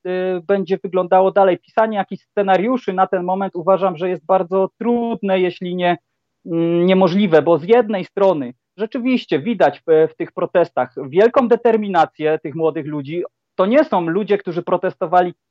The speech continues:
kilka, kilkanaście lat temu. Oni mają, e, moim zdaniem, przynajmniej tak to odbieram, patrząc na, na nich, e, na, na filmach, które są w sieci,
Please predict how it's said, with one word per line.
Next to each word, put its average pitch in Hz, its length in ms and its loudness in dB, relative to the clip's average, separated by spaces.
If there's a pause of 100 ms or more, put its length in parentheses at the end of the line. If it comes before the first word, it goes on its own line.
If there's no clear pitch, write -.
(160)
kilka, 202 460 2
kilkanaście 185 720 -4
lat 160 240 -2
temu. 165 300 -2 (300)
Oni 185 200 -2
mają, 185 240 0 (120)
e, 180 440 -6
moim 170 480 2
zdaniem, 160 360 2
przynajmniej 165 320 -6
tak 175 160 -2
to 180 100 -2
odbieram, 175 520 2
patrząc 170 420 -2
na, 160 160 0
na 160 400 -6
nich, 160 300 -8
e, 156 140 2
na, 151 380 2
na 151 140 -2
filmach, 214 480 0
które 147 260 -6
są 143 300 -4
w 131 100 -12
sieci, 151 320 -4